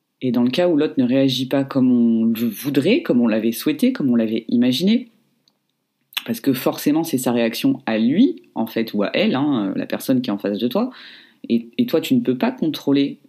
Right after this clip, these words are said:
ce que l'autre ressent, ce que, comment l'autre va réagir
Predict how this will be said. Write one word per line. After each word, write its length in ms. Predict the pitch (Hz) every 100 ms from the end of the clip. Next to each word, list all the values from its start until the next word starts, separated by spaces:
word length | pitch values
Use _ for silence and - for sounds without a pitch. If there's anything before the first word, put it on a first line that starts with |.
| -
ce 180 | - -
que 140 | -
l'autre 400 | 117 120 120 - -
ressent, 480 | 107 117 113 135
ce 160 | 139 -
que, 320 | - 98 - - -
comment 260 | 123 123
l'autre 400 | 120 135 143 -
va 100 | 107
réagir 560 | 110 113 110 120 117